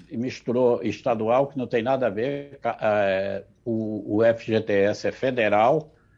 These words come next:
É, as, algumas possibilidades de saque do F G T S é quando a pessoa é dispensada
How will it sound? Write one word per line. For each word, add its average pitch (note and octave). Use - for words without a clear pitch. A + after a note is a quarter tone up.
É, A2
as, C#3
algumas F3+
possibilidades G#2+
de A2
saque G2+
do G2+
F G2+
G G2
T G#2+
S C3
é A#2
quando F3
a F#3+
pessoa D3
é C#3+
dispensada B2